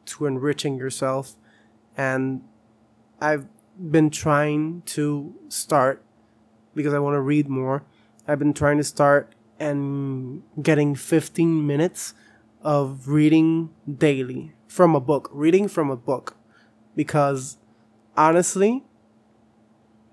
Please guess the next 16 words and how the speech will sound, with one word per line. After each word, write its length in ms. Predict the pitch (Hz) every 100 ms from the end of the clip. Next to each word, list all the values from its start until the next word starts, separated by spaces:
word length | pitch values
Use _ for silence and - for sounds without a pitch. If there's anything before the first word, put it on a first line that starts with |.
| _ _ -
I 140 | 165
read 220 | 175 190
a 60 | 170
lot, 460 | 143 135 185 214 _ _ _ _ _ _ _ -
just 260 | 175 -
not 340 | 156 147 143 - _ _
books. 540 | 117 - - - - _
I 80 | 139
read 320 | 135 143 143
articles, 760 | - 143 135 135 131 127 127 127
I 100 | 135
read, 540 | 147 151 135 135 131 - - - _ _ _ _ -
uh, 200 | 127 - -
papers, 640 | 160 151 151 139 139 127 -
I 160 | 143
read 640 | 135 131 131 131 131 131 131